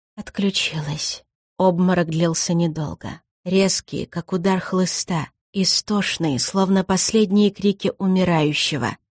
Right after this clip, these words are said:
Приказы прорезали тьму и тишину безвременья. Глаза открылись сами собой. Аура вспыхнула всеми цветами радуги. Боль покинула тело.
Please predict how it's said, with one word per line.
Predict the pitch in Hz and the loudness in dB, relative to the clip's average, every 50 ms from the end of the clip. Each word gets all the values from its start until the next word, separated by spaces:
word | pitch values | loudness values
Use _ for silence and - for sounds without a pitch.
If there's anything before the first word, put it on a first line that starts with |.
| _ _ _ _ _ _ _ _ | _ _ _ _ _ _ _ _
Приказы | _ 175 170 165 - _ - 185 185 190 180 185 214 220 | _ 0 0 0 -2 _ 0 2 2 2 2 2 0 0
прорезали | - _ - 190 175 156 151 165 147 - - 165 160 160 156 | 0 _ -2 -2 0 2 0 0 0 2 2 2 2 2 0
тьму | 156 - - - - 175 180 175 196 202 196 _ _ _ | 0 -2 -4 -4 0 2 2 2 2 0 -2 _ _ _
и | - 233 | 0 0
тишину | - - - 165 - - - 170 165 160 160 | 2 2 -2 0 -2 -2 -2 0 0 2 0
безвременья. | 151 143 160 156 151 - 165 160 156 151 151 147 139 139 135 127 113 - - _ _ _ _ | 0 0 0 -2 0 -2 0 0 2 2 2 0 -2 -2 -4 -4 -6 -6 -10 _ _ _ _
Глаза | - 165 202 196 208 202 196 - 220 240 247 | 0 2 4 6 6 6 4 4 4 4 4
открылись | 233 214 - - 208 214 214 202 208 196 - | 4 2 0 2 4 4 6 6 4 2 2
сами | - - 196 190 190 | 2 2 4 4 4
собой. | 185 - - - 190 175 165 160 156 151 - - _ _ _ - | 2 2 2 2 0 2 2 -2 -2 -2 -6 -12 _ _ _ 2
Аура | 214 214 214 202 185 180 175 170 | 4 6 6 6 6 4 2 2
вспыхнула | - - - - 226 - - - 208 196 190 | 0 -2 0 0 0 0 2 2 2 4 4
всеми | 185 - - 233 226 220 | 2 2 2 2 2 2
цветами | 208 - - - 196 - 214 214 208 214 | 2 0 0 -2 0 2 2 2 4 4
радуги. | 208 175 160 143 147 156 - 127 - - _ _ _ _ - | 4 2 2 2 0 0 0 -4 -6 -6 _ _ _ _ -4
Боль | 180 220 226 220 185 - | 0 2 2 2 2 2
покинула | - 185 - - 220 220 214 214 208 220 214 | 0 -2 0 2 2 4 4 4 2 0 0
тело. | - - 202 175 160 147 135 - | 0 0 0 2 2 0 -4 -6